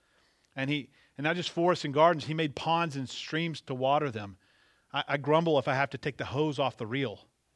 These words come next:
Right? He, he made streams and lakes. It's crazy. Verse seven, "I bought male and female sla-, slaves and had slaves who were born in my house.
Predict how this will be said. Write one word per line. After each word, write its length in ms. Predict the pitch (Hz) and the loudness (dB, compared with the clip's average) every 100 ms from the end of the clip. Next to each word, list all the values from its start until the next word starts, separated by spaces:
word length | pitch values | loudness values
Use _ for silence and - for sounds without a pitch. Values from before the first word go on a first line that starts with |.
| _ _ _ _ _ _ - | _ _ _ _ _ _ -8
Right? 100 | 131 | -4
He, 160 | 160 135 | -4 -6
he 140 | 131 151 | -6 -2
made 220 | 156 143 | -2 -2
streams 760 | - - 156 165 131 95 - - 131 | -6 -4 -2 0 -2 -6 -14 -14 -8
and 140 | 123 | -4
lakes. 560 | 135 135 104 - - - _ _ | 0 0 -2 -10 -16 -18 _ _
It's 140 | _ - | _ -12
crazy. 460 | - 131 107 101 - _ _ _ _ - - | -6 -4 -6 -12 -20 _ _ _ _ -20 -8
Verse 160 | 147 127 | -6 -2
seven, 300 | 147 131 120 | 2 2 0
"I 60 | |
bought 220 | 120 139 131 | 0 -2 -2
male 260 | 131 139 | -2 -2
and 80 | 127 | -4
female 320 | 135 139 123 | -6 -6 -6
sla-, 360 | 107 - 107 101 | -8 -14 -16 -18
slaves 560 | - - 123 120 101 - _ _ - - _ _ - | -16 -8 -6 -6 -10 -16 _ _ -20 -20 _ _ -8
and 100 | 120 | 0
had 200 | 147 139 | 2 2
slaves 320 | - 151 143 | 2 2 2
who 100 | 151 | -2
were 60 | 123 | -2
born 220 | 127 135 | -2 -2
in 60 | |
my 100 | 127 | -2
house. 580 | 110 131 127 117 - - | -4 -4 -4 -6 -10 -16